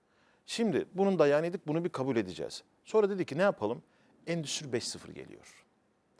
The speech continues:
Endüstri beş sıfır gelmeden tüm sosyal bilimcileri, yazılımcıları toplayıp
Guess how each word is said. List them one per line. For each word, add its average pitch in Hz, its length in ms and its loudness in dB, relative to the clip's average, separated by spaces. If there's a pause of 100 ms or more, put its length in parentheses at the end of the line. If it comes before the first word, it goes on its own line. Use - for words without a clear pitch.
(400)
Endüstri 180 460 0
beş 196 120 4
sıfır 120 240 -2
gelmeden 107 480 2 (800)
tüm 220 200 2
sosyal 165 500 4
bilimcileri, 80 480 0 (120)
yazılımcıları 117 640 0
toplayıp 104 520 0